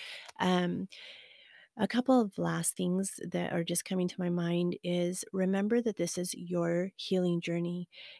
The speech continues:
and whatever it is that you make for yourself as goals to begin that process of overcoming and overcoming, no matter what that looks like and what, what is fulfilling for you, what is rewarding for you,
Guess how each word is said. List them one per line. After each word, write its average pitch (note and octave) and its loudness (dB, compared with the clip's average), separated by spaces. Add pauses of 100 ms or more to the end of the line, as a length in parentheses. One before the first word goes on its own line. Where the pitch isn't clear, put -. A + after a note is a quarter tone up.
(100)
and F3+ 2
whatever G#3 4
it A#3 6
is G3+ 4
that - -4
you F3+ 6
make F3 0
for - -6
yourself E3+ -4
as F3 -4 (140)
goals E3+ 0 (140)
to F3 2
begin F3 0
that E3+ -4
process F3+ -4
of F3+ -4
overcoming F3 -2
and E3 -2
overcoming, F3 -4 (440)
no F#3 0
matter G#3 4
what G3+ 2
that F#3+ 0
looks F3+ 0
like F3 -2
and E3+ 0
what, F3+ 0 (420)
what F3+ 0
is F#3 0
fulfilling B3+ 4
for - -2
you, F#3 6
what F#3+ 4
is F3+ 2
rewarding F#3 4
for - -4
you, E3+ 6